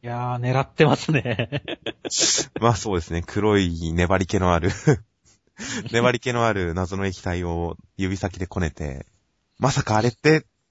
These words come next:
Speaker 2: ていう言葉が。<laughs>
Speaker 1: いやー、でもいい狙い方ですよ。
Speaker 2: そうですね。このまさかあれってっていうセリフも女性とか言ったのか男子生徒が言ったかによって意味合いが変わってきますからね。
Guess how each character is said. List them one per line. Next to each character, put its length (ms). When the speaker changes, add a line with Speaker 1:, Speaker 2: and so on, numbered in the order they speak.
Speaker 2:
て 60
い 560
う 100
言 200
葉 360
が。 80
<laughs> 0
Speaker 1:
い 760
や 260
ー、 40
で 100
も 80
い 180
い 60
狙 260
い 60
方 180
で 80
す 140
よ。 80
Speaker 2:
そ 100
う 120
で 60
す 160
ね。 840
こ 120
の 60
ま 120
さ 120
か 160
あ 60
れ 80
っ 20
て 160
っ 40
て 160
い 40
う 80
セ 160
リ 80
フ 60
も 220
女 160
性 200
と 120
か 60
言 80
っ 20
た 120
の 60
か 100
男 200
子 40
生 140
徒 60
が 80
言 40
っ 40
た 80
か 80
に 120
よ 60
っ 40
て 120
意 100
味 120
合 60
い 20
が 80
変 80
わ 80
っ 20
て 80
き 80
ま 80
す 80
か 80
ら 60
ね。 140